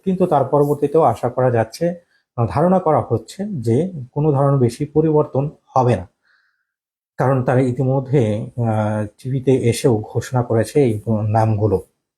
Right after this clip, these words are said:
আর বেশি দীর্ঘায়ু করবো না আজকের লাইভটা। সবাই ভালো থাকবেন,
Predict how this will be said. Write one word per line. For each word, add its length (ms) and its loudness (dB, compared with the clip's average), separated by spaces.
আর 180 2
বেশি 260 0
দীর্ঘায়ু 360 2
করবো 280 -2
না 100 -4
আজকের 260 -6
লাইভটা। 360 -2
সবাই 220 2
ভালো 220 2
থাকবেন, 320 0